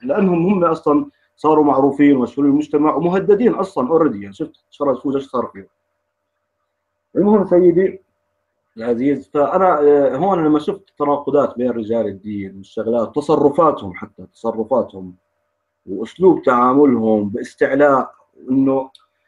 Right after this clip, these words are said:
شو يعني أروح على كنيسة قال، آه، وقف لك عند الخوري عشان يحط إيده على راسك وأنت طالع؟ يعني طب شو سويت لي يعني؟ أنت شو عملت لي يعني؟ بدي أعرف.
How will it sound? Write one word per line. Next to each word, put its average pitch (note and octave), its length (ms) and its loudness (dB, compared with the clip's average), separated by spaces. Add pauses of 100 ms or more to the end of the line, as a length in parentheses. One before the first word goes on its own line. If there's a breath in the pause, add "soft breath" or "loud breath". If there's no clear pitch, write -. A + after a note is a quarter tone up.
(160)
شو - 180 -8
يعني A3+ 180 2
أروح F3+ 260 4
على D3 180 2
كنيسة E3 420 0 (100)
قال، D#3 240 -2
آه، C#3+ 500 -6 (240)
وقف C#3+ 360 -6
لك D3 160 -4
عند C#3+ 160 -2
الخوري D#3 440 2
عشان C#3 240 -2
يحط E3 260 -2
إيده D3 160 6
على C#3+ 140 2
راسك C#3 300 -2
وأنت A#2 260 -8
طالع؟ G#2+ 280 -10 (580)
يعني A2+ 320 -14 (720)
طب G#2 80 -14
شو A3+ 180 0
سويت F3+ 480 2
لي A2 100 -10
يعني؟ G2 220 -16
أنت C#3 160 -14
شو D3+ 180 -4
عملت C#3+ 280 -4
لي C#3 180 -4
يعني؟ G2 160 -14
بدي A#2+ 160 -6
أعرف. A2+ 200 -6